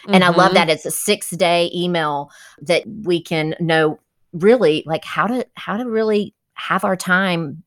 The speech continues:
Speaker 1: work for us.
Speaker 2: Well, and I give you
Speaker 1: Um,
Speaker 2: just practical steps every
Speaker 1: Yeah.
Speaker 2: day. And then if you do those steps every day, I show you the,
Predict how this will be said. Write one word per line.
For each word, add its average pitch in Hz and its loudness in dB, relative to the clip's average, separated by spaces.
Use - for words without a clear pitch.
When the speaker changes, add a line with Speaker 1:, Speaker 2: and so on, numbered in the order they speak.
Speaker 1:
work 160 -4
for 87 -2
us. - -6
Speaker 2:
Well, 233 4
and 254 4
I 262 2
give 302 4
you 294 6
Speaker 1:
Um, 285 4
Speaker 2:
just - 0
practical 220 -2
steps 185 0
every 190 0
Speaker 1:
Yeah. 196 4
Speaker 2:
day. 240 -2
And 190 0
then 190 4
if 180 -2
you 180 -2
do 208 0
those 202 2
steps - -2
every 175 0
day, 175 4
I 165 2
show - -2
you 180 2
the, 160 2